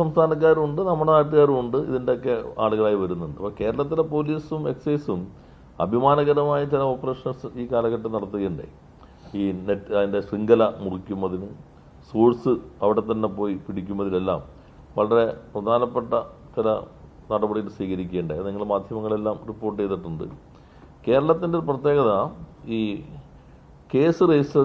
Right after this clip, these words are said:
ചെയ്യുന്നത് ഇന്ത്യയിൽ ഏറ്റവും കൂടുതൽ കേരളത്തിലാണ്. അത് കേ-, ഈ മയക്കുമരുന്ന് ഉപയോഗിക്കുന്നവർ കൂടുതൽ കേരളത്തിലാണെന്നൊരു ലളിത ഇതിലേക്ക് എത്താൻ പാടില്ല. നമ്മുടെ എൻഫോഴ്സ്മെന്റ് സംവിധാനം ശക്തമായതുകൊണ്ട് പരമാവധി കേസുകൾ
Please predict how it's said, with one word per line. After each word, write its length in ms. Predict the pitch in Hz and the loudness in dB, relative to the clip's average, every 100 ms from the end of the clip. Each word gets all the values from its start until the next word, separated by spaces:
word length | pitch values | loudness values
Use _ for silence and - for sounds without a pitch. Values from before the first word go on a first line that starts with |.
| 127 | 4
ചെയ്യുന്നത് 320 | 123 117 113 110 | 0 0 0 -2
ഇന്ത്യയിൽ 220 | 107 104 101 | -2 -2 -2
ഏറ്റവും 220 | - 101 | -4 -4
കൂടുതൽ 180 | 95 92 | -4 -4
കേരളത്തിലാണ്. 500 | 90 82 80 73 71 - - - - - - - - - - - - 98 | -4 -4 -6 -8 -10 -16 -20 -20 -20 -20 -20 -20 -20 -20 -20 -20 -6 -4
അത് 100 | 120 110 | -4 -4
കേ-, 240 | 98 107 98 | -4 -2 -4
ഈ 20 | 104 95 | -6 -2
മയക്കുമരുന്ന് 580 | 95 101 - 127 135 131 | -2 -2 -4 -4 -2 -2
ഉപയോഗിക്കുന്നവർ 880 | 110 127 135 139 160 135 139 139 143 143 - | -2 -2 -2 -4 -8 -8 -2 0 0 -2 -6
കൂടുതൽ 340 | 123 135 135 131 | -4 -2 -2 -2
കേരളത്തിലാണെന്നൊരു 960 | 135 131 135 139 131 131 131 127 127 123 117 | -2 -2 -4 -2 0 0 -2 -4 -2 0 2
ലളിത 240 | 117 131 127 - | 2 4 2 2
ഇതിലേക്ക് 280 | 123 120 117 | 0 2 0
എത്താൻ 240 | 113 107 107 | 2 2 2
പാടില്ല. 280 | 92 82 69 - - - - - - - - - | -2 -2 -10 -16 -20 -20 -20 -20 -20 -20 -20 -4
നമ്മുടെ 300 | 95 117 147 160 | -2 2 4 4
എൻഫോഴ്സ്മെന്റ് 560 | 139 147 160 165 160 156 | 4 -2 -2 0 -4 0
സംവിധാനം 460 | 139 135 131 127 127 | -2 0 0 0 0
ശക്തമായതുകൊണ്ട് 760 | 101 - 123 110 101 101 92 71 - - - - - - - - - | -4 -2 2 2 2 0 -2 -6 -10 -16 -20 -20 -20 -20 -20 -20 0
പരമാവധി 720 | 101 120 131 143 151 151 147 147 147 | 4 4 6 8 8 6 4 -2 -2
കേസുകൾ 400 | 120 113 113 113 | -2 -2 -2 -2